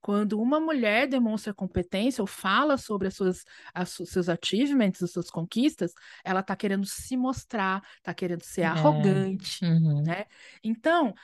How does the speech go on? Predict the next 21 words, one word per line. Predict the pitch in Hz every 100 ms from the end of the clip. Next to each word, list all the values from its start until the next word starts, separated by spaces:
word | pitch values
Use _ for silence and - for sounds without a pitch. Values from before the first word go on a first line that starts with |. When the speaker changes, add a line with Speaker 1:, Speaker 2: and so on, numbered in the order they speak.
| - _
Speaker 1:
precisa | 262 247 285 269
entender | 311 294 294 285 262 330 320 -
se | - - 294 285
essa | 320 415 403
sua | - 285
reação | 233 196 185 - 262 262 -
é | 285
uma | 339 330
reação | 262 240 - 208
de | 202 196
lugar | 180 185 180
de |
privilégio | - 175 165 156 175 349 349 - - _ _ _ _ _ _ _ - -
ou | 247
é | 247
uma | 247 240
reação | 226 220 - 214
de | 214 214
quem | - 214
foi | - - - 226 214
atacado | 196 208 190 - 170 170 185